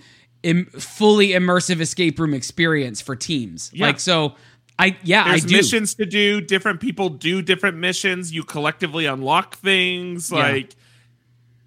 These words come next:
Speaker 1: Yeah, I,
Speaker 2: it
Speaker 1: I'm with you.
Speaker 2: seems
Speaker 1: That makes sense to me.
Speaker 2: esque. Yeah.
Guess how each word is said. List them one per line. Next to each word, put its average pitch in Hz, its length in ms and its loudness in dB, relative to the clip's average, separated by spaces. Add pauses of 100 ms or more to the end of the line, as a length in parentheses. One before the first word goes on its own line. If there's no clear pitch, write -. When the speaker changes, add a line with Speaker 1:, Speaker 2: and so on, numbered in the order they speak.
(300)
Speaker 1:
Yeah, 202 160 2
I, 190 120 6
Speaker 2:
it 196 100 -2
Speaker 1:
I'm 214 180 4
with 220 140 4
you. 294 60 0
Speaker 2:
seems 117 200 -2
Speaker 1:
That 156 160 -4
makes 180 160 -2
sense - 220 0
to 131 80 -6
me. 123 100 -6
Speaker 2:
esque. 120 100 -12 (480)
Yeah. 139 160 -12